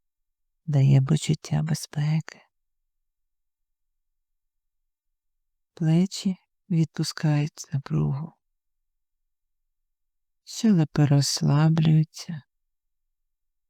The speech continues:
Пальці рук і ніг теплішають.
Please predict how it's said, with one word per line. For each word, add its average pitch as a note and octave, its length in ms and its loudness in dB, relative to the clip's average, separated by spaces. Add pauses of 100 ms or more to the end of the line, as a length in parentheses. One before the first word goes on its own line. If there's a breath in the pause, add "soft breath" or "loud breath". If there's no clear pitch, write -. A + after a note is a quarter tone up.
(460)
Пальці D#3+ 480 0
рук F3 360 2 (260)
і G#3 100 2
ніг D3+ 480 4 (560)
теплішають. D3 1200 -4